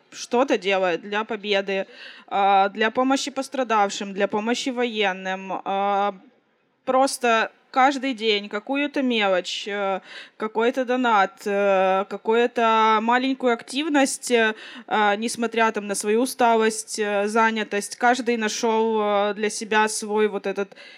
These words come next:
э, вклад, чтобы почувствовать, что ты тоже часть, э, наших маленьких, но, но важных по-, побед сейчас.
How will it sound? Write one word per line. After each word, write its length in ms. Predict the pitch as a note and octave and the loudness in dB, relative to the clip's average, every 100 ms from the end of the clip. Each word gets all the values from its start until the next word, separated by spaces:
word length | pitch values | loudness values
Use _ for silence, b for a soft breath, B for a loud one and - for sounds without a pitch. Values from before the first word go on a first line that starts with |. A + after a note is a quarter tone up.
| A#3 | -14
э, 180 | - G#3 | -6 -4
вклад, 380 | - - A#3+ B3+ | -4 2 6 6
чтобы 280 | - A#3+ G#3+ | 4 2 2
почувствовать, 600 | A3 G#3+ B3+ - G#3+ G#3 | 2 0 0 -2 -2 -2
что 220 | - - | -2 -8
ты 760 | G#3+ A3+ A#3 A#3 A#3 A#3 A3+ - - | -4 0 0 0 2 2 2 0 2
тоже 280 | A#3+ B3+ B3+ | 4 4 2
часть, 540 | - A#3 A3+ - - | 2 2 2 -4 -4
э, 720 | A3 G#3+ G#3 G#3 G3+ G3+ G3+ - _ _ _ _ _ _ - | -2 0 0 2 4 4 2 -2 _ _ _ _ _ _ -4
наших 440 | A3+ A3+ A3+ - | -2 0 -2 -2
маленьких, 580 | A3+ A#3+ A#3 A3+ G3 A3 | 2 4 2 0 -4 -4
но, 320 | G3+ G3+ G3+ | -2 0 0
но 140 | G#3 | -2
важных 360 | G#3 G#3+ G#3 G3 | -2 -2 -2 -8
по-, 140 | G3 - - | -10 -10 -6
побед 400 | A3 G#3+ G#3 F3 | -2 0 2 0
сейчас. 540 | - G3+ A#3 B3+ - | -2 -2 2 2 2